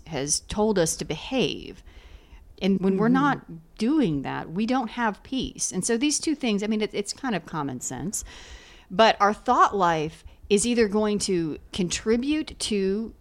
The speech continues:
Speaker 1: cultivating obedience or it's going to contribute. I mean, you're doing one of two things.
Speaker 2: Mm-hmm.
Speaker 1: There is no purgatory in our sin life. I mean, you're either going one direction or the other direction.
Speaker 2: Mm-hmm.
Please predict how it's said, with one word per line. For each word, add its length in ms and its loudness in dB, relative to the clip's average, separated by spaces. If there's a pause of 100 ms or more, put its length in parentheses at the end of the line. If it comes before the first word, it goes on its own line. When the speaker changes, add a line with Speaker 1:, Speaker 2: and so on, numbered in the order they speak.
(140)
Speaker 1:
cultivating 720 0
obedience 800 0
or 240 2
it's 240 -6
going 280 0
to 180 -4
contribute. 500 -4
I 20 -8
mean, 120 4
you're 80 4
doing 280 2
one 160 2
of 80 -2
two 160 -6
things. 500 -2
Speaker 2:
Mm-hmm. 340 0 (300)
Speaker 1:
There 160 4
is 140 0
no 100 2
purgatory 880 -6
in 420 -2
our 120 2
sin 380 -2
life. 320 -8
I 40 -4
mean, 160 0
you're 120 -2
either 280 2
going 340 -2
one 180 0
direction 540 0
or 320 0
the 160 -4
other 180 -4
direction. 680 -4
Speaker 2:
Mm-hmm. 300 -6